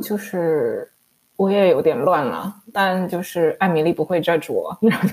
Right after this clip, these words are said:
<laughs> 所以就 <laughs> 并没有。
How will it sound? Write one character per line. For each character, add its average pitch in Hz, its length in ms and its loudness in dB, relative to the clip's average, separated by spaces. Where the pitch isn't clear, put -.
<laughs> 135 1080 -2
所 302 120 4
以 302 220 2
就 302 160 4
<laughs> 320 280 -4
并 466 220 0
没 302 300 -2
有。 247 160 -2